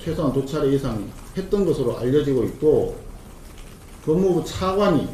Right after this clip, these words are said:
수사 지휘권을 발동할 수도 있다라고 발언한 것으로 언론에 보도된 바가 있습니다. 그렇기 때문에 법무부 장차관까지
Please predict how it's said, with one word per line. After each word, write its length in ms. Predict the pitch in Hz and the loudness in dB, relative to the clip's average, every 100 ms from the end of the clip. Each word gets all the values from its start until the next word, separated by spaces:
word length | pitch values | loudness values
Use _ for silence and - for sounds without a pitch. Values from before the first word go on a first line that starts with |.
| - - - - - - - - - - - - - - - - - - - - - - | -12 -16 -18 -16 -18 -18 -18 -18 -18 -20 -20 -18 -18 -18 -18 -18 -18 -18 -20 -20 -20 -10
수사 240 | 165 196 | 0 0
지휘권을 760 | 196 208 214 180 160 202 214 - - - - - | 4 2 4 2 4 4 2 -4 -14 -18 -20 -12
발동할 540 | 120 139 - 160 160 196 | -4 -2 -2 -2 0 0
수도 520 | - 165 165 190 185 190 | -2 -4 2 2 2 -2
있다라고 1200 | 190 151 131 131 - - - 123 135 160 165 170 | -4 -2 -2 -4 -10 -14 -6 -4 0 2 2 0
발언한 420 | 117 139 131 127 | -2 0 0 0
것으로 580 | 117 120 131 165 170 - - - - | -2 0 2 2 0 -8 -16 -18 -4
언론에 320 | 156 135 117 101 | 0 0 0 0
보도된 480 | 127 135 135 143 | 0 0 0 0
바가 160 | 131 104 | 0 -4
있습니다. 400 | 95 104 101 92 - | -4 -4 -6 -6 -6
그렇기 240 | 120 123 | -4 -2
때문에 320 | 123 127 143 143 | -2 0 0 0
법무부 460 | 139 160 160 139 117 | 0 0 0 0 -2
장차관까지 1040 | 120 120 139 131 127 113 101 151 196 | -4 -4 -4 -4 -4 -6 -2 2 2